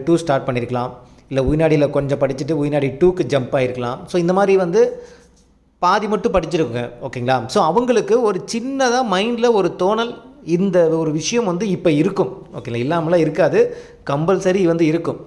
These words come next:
ஓகேங்களா? So, அப்படி இருக்கும் பட்சத்துல, அதாவது என்னன்னா, பர்பஸா இருக்காது. இப்ப நான் உங்களுக்கு ஸ்க்ரீன்ல காமிச்சிருக்க மாதிரிலாம், இந்த வருஷம் நம்ம ஜாப் வாங்குறது கஷ்டம்,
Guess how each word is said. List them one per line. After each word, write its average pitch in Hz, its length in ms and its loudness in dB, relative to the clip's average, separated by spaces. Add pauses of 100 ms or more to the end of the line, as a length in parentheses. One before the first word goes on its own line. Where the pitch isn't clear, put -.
(180)
ஓகேங்களா? 120 460 -4 (360)
So, 180 220 2
அப்படி 160 200 0
இருக்கும் 220 420 0
பட்சத்துல, 180 380 0
அதாவது 175 420 0
என்னன்னா, 208 360 -2 (120)
பர்பஸா 214 400 0
இருக்காது. 185 360 0
இப்ப 127 160 -6
நான் 139 140 -6
உங்களுக்கு 131 540 -2
ஸ்க்ரீன்ல 214 260 0
காமிச்சிருக்க 180 340 -4
மாதிரிலாம், 175 280 -2
இந்த 170 220 2
வருஷம் 170 260 2
நம்ம 170 240 2
ஜாப் 156 500 0
வாங்குறது 156 340 -2
கஷ்டம், 120 800 -4